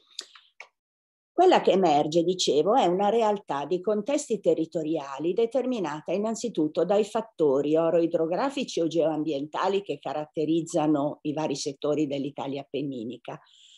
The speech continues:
ma almeno altrettanto dalla rete dei percorsi maggiori e minori che interconnettevano le singole comunità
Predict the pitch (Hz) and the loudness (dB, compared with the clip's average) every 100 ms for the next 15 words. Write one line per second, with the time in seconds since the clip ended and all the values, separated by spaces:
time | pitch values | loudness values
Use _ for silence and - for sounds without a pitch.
0 | _ _ _ 208 233 254 311 277 175 175 | _ _ _ 2 4 8 8 8 6 4
1 | 190 196 180 165 170 185 185 208 226 226 | 0 -2 -2 -2 0 0 2 4 4 4
2 | 165 151 160 156 175 190 180 - 202 165 | 2 2 0 0 0 -2 -2 0 -2 0
3 | 165 165 165 214 190 165 247 240 156 151 | -2 -2 -2 0 0 0 0 0 0 0
4 | 165 180 196 185 214 208 214 208 202 - | -2 -4 -6 -4 -4 -4 -4 -2 -4 -2
5 | 180 165 165 156 156 - 180 170 170 151 | -2 0 0 0 -2 -4 -4 -2 -2 -4
6 | 156 147 143 143 151 139 135 | -4 -6 -4 -6 -6 -8 -8